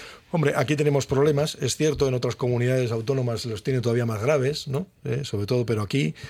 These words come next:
también tenemos nuestras carencias, ¿no? Atención primaria, etcétera, y algunas otras cuestiones. El debate que se abrió el otro día, sin ir más lejos, sobre la exclusividad,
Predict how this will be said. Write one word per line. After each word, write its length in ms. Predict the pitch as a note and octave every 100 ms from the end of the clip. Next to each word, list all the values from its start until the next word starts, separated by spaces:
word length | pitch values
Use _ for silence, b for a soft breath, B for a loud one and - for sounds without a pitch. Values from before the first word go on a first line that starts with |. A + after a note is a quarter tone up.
| B
también 240 | A#2 A#2
tenemos 260 | A2+ A#2+ A#2+
nuestras 260 | A#2 A#2
carencias, 480 | - G#2 E3 - G2
¿no? 120 | A#2+ B2
Atención 320 | G2 G2+ A#2
primaria, 440 | G2+ G#2 A#2 A#2+
etcétera, 400 | A2+ A#2+ A2 B2+
y 40 | A2+
algunas 300 | G2+ A2 G#2+
otras 180 | G#2+ F#2+
cuestiones. 500 | F#2+ D#3 E3 C#3+ - B B B
El 160 | C3+
debate 300 | A#2+ B2+ -
que 80 | C#3
se 80 | C3
abrió 220 | A#2+ C3
el 80 | B2+
otro 180 | B2 G#2
día, 320 | C#3 C#3 D#3+ _ _ -
sin 160 | - A#2+
ir 40 |
más 140 | A2+ G#2+
lejos, 220 | C3+ B2
sobre 240 | B2 A2+
la 80 | A#2
exclusividad, 680 | A2 B2 G#2+ A2 A2 C3 A#2+